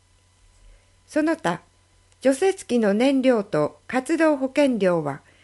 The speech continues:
社会福祉協議会が負担します。除雪機械の操作説明会。時、十二月十九日火曜日、午前十時。ところ、総合福祉センタ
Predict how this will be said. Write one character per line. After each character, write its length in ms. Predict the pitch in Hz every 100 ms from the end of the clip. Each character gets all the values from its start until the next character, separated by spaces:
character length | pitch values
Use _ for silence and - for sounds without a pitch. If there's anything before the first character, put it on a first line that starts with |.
| _
社 200 | - 262
会 240 | 262 339 320
福 240 | - 320
祉 200 | 302 294
協 220 | 285 294
議 200 | 269 262
会 220 | 262 202 165
が 240 | 143 143
負 120 | - -
担 200 | 208 190
し 160 | -
ま 140 | 151 151
す。 200 | - _ _ _ _ _ _ _ _ _ _ _ _ _ _ _ -
除 80 |
雪 400 | 262 339 339 330
機 160 | 330 -
械 260 | 294 277 220
の 280 | 175 - -
操 300 | - 320 285
作 200 | 202 202
説 320 | 208 208 240
明 220 | 233 202
会。 260 | - 156 - _ _ _ _ _ _ _ _ -
時、 440 | 277 277 262 254 _ _ _
十 220 | 285 349
二 120 | 330 311
月 300 | 302 269 233
十 220 | 311 269
九 140 | 262
日 500 | 240 196 - 156 - _ -
火 100 | 247
曜 300 | 262 311 214
日、 240 | 160 143 _ _ _ _ _
午 120 | 302 320
前 240 | 254 208
十 240 | 226 269 185
時。 260 | 139 - _ _ _ _ _ _ _ _
と 140 | 269 269
こ 140 | 285
ろ、 240 | 262 247 - _ _ _
総 280 | - 339 330
合 240 | 320 294
福 200 | - 311
祉 40 | 311
セ 280 | - 302
ン 100 | 247
タ 360 | - 165 147